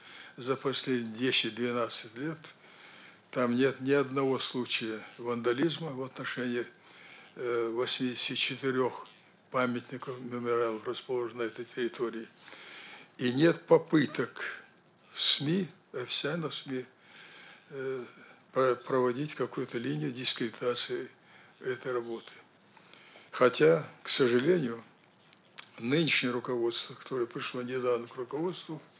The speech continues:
этой страной, занимает несколько иную позицию. Но на уровне вот народного, народной позиции ситуация такая, как я сказал. На мой взгляд,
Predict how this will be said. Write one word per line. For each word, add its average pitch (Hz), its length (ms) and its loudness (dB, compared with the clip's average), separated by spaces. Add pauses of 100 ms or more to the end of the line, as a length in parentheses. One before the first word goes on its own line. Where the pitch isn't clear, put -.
(380)
этой 139 260 -6
страной, 143 500 -2
занимает 123 520 -4
несколько 123 440 -4
иную 120 240 -4
позицию. 117 560 -6 (480)
Но 139 120 -4
на 131 120 2
уровне 135 400 2
вот 117 260 0 (920)
народного, 127 760 4 (1040)
народной 147 440 2
позиции 117 640 -4 (280)
ситуация - 640 -4
такая, 123 220 -4
как 123 240 -4
я 127 100 -2
сказал. 120 460 -2 (840)
На 139 180 4
мой 185 200 10
взгляд, 135 520 4